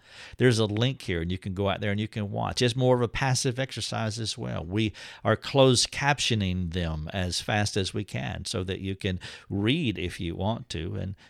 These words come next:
not listening. So you can, you can listen audio, you can read our resources, you can watch our resources, and the fourth one is you can talk. You can talk to us on our community forums. It would be a joy to,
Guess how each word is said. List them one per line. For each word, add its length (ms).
not 220
listening. 460
So 120
you 200
can, 220
you 180
can 360
listen 460
audio, 520
you 180
can 300
read 680
our 160
resources, 720
you 80
can 220
watch 460
our 260
resources, 800
and 160
the 80
fourth 340
one 140
is 120
you 60
can 160
talk. 480
You 100
can 160
talk 240
to 160
us 160
on 120
our 100
community 480
forums. 440
It 60
would 160
be 140
a 80
joy 580
to, 260